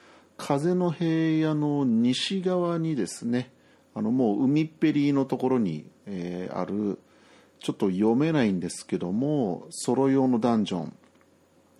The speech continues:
のピービー五を倒そうと。一回ちょっと今日行ってみましたけども、えーっとですね、入ったら檻の中に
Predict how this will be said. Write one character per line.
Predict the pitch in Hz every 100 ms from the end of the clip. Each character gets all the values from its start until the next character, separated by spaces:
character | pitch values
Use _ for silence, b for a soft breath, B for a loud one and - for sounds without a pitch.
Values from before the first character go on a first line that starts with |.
| - - _
の | 147 160 151 - -
ピ | 139 120
ー |
ビ | 110
ー | 92
五 | 95 90 147
を | -
倒 | - 175 165
そ | - -
う | -
と。 | 160 - _
一 | 160 151
回 | 185
ち | 180
ょ |
っ | 185
と | 127
今 | 139
日 | 101
行 |
っ | -
て | 139
み | 120
ま | 117 117
し | -
た | 90
け | 95
ど | 98
も、 | 123 113 - B B B B B _
え | 120
ー | 123 127 120
っ | - -
と | 120 107
で | 95
す | - -
ね、 | 92 85
入 | - 185 208 147
っ | - -
た | 101
ら | 120 104
檻 | - 131 180
の | 226 233
中 | 233 220 165
に | 127 104 90 -